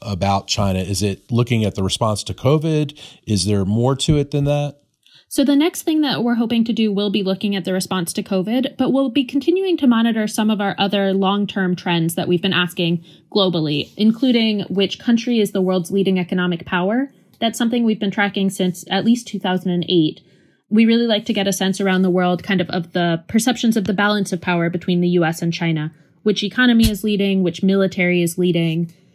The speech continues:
Speaker 2: um, and we'll continue to track those issues. And also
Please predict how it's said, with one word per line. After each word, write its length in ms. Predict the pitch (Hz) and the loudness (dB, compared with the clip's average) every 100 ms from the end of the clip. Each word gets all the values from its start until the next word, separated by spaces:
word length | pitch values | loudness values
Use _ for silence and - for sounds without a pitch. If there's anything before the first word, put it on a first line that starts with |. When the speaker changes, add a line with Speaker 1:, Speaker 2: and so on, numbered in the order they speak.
| _ | _
Speaker 2:
um, 180 | 190 180 | 2 2
and 140 | 196 | 4
we'll 140 | 190 190 | 2 2
continue 360 | 226 226 277 | 2 4 2
to 120 | 247 226 | 2 0
track 260 | - 196 | -2 -2
those 300 | 185 196 196 | 0 0 0
issues. 580 | - 180 180 170 170 170 _ _ _ - | 0 -2 0 2 2 -2 _ _ _ -4
And 420 | 196 190 185 - _ | 0 2 2 -2 _
also 440 | 247 294 294 233 | 0 2 2 2